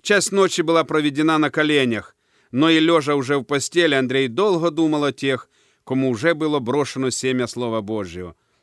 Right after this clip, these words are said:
Как не хотелось, чтобы дьявол потоптал его первые всходы.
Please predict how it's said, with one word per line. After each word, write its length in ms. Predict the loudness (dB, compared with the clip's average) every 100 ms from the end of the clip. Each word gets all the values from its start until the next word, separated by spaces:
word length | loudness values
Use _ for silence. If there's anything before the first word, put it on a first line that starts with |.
| _
Как 260 | -2 0 0
не 120 | -4
хотелось, 640 | -4 -4 -2 -2 -2 -8 _ _ -20
чтобы 340 | -8 -4 -4
дьявол 400 | -2 0 0 -4
потоптал 560 | -8 -10 -8 -4 -2 -2
его 160 | -6
первые 420 | -6 -6 -6 -6
всходы. 520 | -8 -10 -6 -6 -8